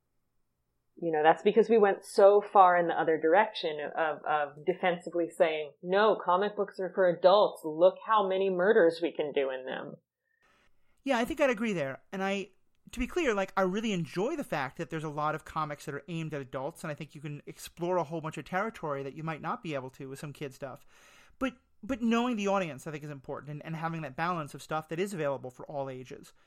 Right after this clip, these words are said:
Speaker 2: You know, I, um, I, I love the fact that there is a, uh, what, what's the one that, like, that it's basically Har-, Harley as a kind of disobedient toddler, and it's very much aimed at little kids?
Speaker 1: Oh,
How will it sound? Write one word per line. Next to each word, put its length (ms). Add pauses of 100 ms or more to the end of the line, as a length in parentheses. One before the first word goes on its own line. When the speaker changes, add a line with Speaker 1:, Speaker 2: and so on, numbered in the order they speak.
(160)
Speaker 2:
You 80
know, 260
I, 240
um, 300 (520)
I, 340 (120)
I 120
love 300
the 100
fact 340
that 120
there 140
is 160
a, 340 (380)
uh, 40 (340)
what, 260
what's 240
the 140
one 260
that, 140
like, 160
that 180
it's 160
basically 360
Har-, 420
Harley 720
as 160
a 160
kind 260
of 80
disobedient 640
toddler, 560 (240)
and 80
it's 80
very 180
much 220
aimed 260
at 100
little 140
kids? 560 (800)
Speaker 1:
Oh, 260